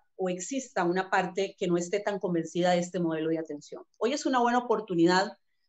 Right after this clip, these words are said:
para plantear eso y dentro de esas cosas nuevas que hay que hacer, darnos un chance de poner sobre la mesa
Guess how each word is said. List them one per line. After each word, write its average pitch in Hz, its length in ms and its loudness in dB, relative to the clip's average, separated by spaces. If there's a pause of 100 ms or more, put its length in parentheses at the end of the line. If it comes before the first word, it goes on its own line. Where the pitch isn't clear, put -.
(100)
para 185 220 2
plantear 180 380 2
eso 214 400 2 (320)
y 262 340 2
dentro 202 400 2
de 202 80 4
esas 302 220 -2
cosas 269 360 4
nuevas 247 340 2
que 226 80 -2
hay 214 100 0
que 240 80 -8
hacer, 220 340 -2
darnos 202 380 -2
un 214 120 -4
chance 208 580 0
de 180 160 -2
poner 180 500 2
sobre 190 320 2
la 156 80 0
mesa 170 460 2